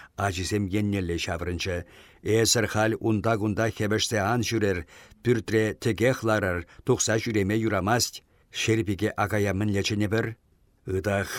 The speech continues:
мӗни хам кайса чӗнес, çуран каясмар, лаша утланаста, хапхаран тухма çук тата, Хюмене леш варринчи тӑрӑха сүтсен кайран-кайран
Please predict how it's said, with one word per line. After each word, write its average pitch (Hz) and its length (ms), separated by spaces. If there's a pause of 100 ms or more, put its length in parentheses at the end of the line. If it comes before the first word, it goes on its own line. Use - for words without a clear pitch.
мӗни 113 600
хам 107 340
кайса 107 320
чӗнес, 113 500 (340)
çуран 113 400
каясмар, 101 720 (240)
лаша 107 300
утланаста, 95 840 (420)
хапхаран 101 580
тухма 95 300
çук 120 240
тата, 120 400 (400)
Хюмене 98 680
леш 117 320
варринчи 104 580
тӑрӑха 101 460 (320)
сүтсен 101 560 (300)
кайран-кайран 98 800